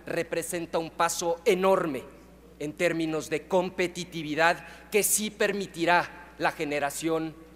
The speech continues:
de más empleos. Nosotros respetamos su postura,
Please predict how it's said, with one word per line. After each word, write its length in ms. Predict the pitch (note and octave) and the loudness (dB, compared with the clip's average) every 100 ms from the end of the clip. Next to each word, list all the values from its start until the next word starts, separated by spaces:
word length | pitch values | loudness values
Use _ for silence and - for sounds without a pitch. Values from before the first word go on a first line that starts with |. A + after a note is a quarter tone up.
| - | -8
de 140 | - D#3 | -2 0
más 260 | D#3+ D#3+ | 0 -2
empleos. 600 | D3 - C#3 C3+ - - - - - - | -6 -6 -6 -6 -8 -12 -16 -20 -20 -12
Nosotros 640 | A#2 C3 G3 G3+ G3+ G#3 | -8 -2 2 2 2 0
respetamos 640 | F#3 E3+ E3 D#3 F3+ F3+ | 0 -4 -4 0 0 0
su 160 | - E3 | -6 -8
postura, 520 | - D3 - E3 C3 | -6 -6 -4 -2 -2